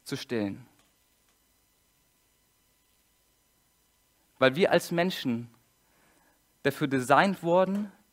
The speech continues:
wir Menschen, wir sind programmiert worden, wir wurden geschaffen von Gott höchstpersönlich mit dem einen Ziel, dass wir in Beziehung zu ihm leben.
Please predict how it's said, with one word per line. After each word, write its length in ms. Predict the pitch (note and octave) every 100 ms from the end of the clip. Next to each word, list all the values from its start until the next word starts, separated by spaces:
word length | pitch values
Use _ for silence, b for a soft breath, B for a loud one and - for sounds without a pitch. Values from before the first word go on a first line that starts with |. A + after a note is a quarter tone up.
| b b
wir 100 | -
Menschen, 480 | C#3 D#3+ F#3 - F3
wir 120 | C#3+
sind 400 | C3 C#3 C#3 C3+ b b b b b -
programmiert 800 | F3 E3 D3 C3+ D3 G#3 -
worden, 460 | D#3+ F#3+ G3 G#3 E3
wir 140 | C3
wurden 220 | C3 D3 C#3+
geschaffen 600 | C3 - F3 - G3+ G#3+ b b b b
von 400 | - - F#3 F#3+
Gott 300 | F3+ G3 -
höchstpersönlich 1000 | F#3 - F3+ E3 E3 E3+ A#2 A#2 - - _ _ _ _ _ _ _ _ _ _ _ _ _
mit 160 | C#3+ C#3
dem 100 | D#3
einen 380 | C#3+ E3+ G3 F#3
Ziel, 300 | - E3+ C3+
dass 180 | C3+
wir 100 | D3
in 140 | C3 C3
Beziehung 680 | B2 - F3 F3 F#3 F3+ -
zu 160 | -
ihm 240 | - C#3 C#3
leben. 400 | B2+ B2 G#2+